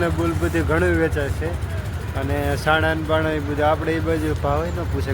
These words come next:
ગુજરાત. સાણા વેચાય છે. જો આ જો બધા સાણા લઈને બેઠા છે કેટલાય.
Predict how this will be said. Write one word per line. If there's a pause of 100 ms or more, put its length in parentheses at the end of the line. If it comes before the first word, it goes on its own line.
ગુજરાત. (140)
સાણા
વેચાય
છે.
જો (160)
આ (100)
જો (200)
બધા
સાણા
લઈને
બેઠા
છે (100)
કેટલાય.